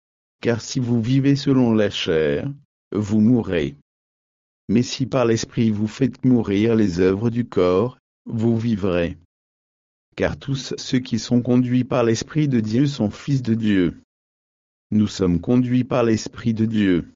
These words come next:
Car vous n'avez pas reçu un esprit de servitude pour retomber dans la crainte, mais vous avez reçu un esprit d'adoption par lequel nous crions, «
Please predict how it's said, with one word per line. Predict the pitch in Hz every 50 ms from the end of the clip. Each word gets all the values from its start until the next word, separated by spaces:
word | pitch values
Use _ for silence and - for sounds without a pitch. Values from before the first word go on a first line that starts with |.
| _ _ _ _ _ _ _ _ _ _ _ _ _ _ _ _ _ -
Car | - 123 113 110
vous | 104 104 110
n'avez | 110 107 101 92 92 95 90
pas | - 135 135
reçu | 139 135 135 123 127 - - 135 123
un | 113 101 98
esprit | 107 110 104 - - - - 120 117
de | 110 92 87
servitude | 85 - - 107 104 107 107 117 127 123 - - - 147 143 139
pour | - - 127 113
retomber | 113 117 110 107 - 107 117 113 110 95 107 110
dans | 113 123 117
la | 113 104
crainte, | 101 - - 107 98 92 92 95 110 123 - - 139 - - _ _ _ _ _ -
mais | 101 98 101 104 104
vous | 98 92 98 101 95 104
avez | 107 98 98 104
reçu | 98 101 120 120 120 - - 139 127
un | 113 101 98
esprit | 113 117 - - - - 151 143
d'adoption | 127 123 120 123 123 120 - - - - - 131 123
par | 127 - 117 107 107
lequel | 104 98 - 123 110 110 107
nous | 101 98
crions, « | - - 127 113 101 98 92 104 123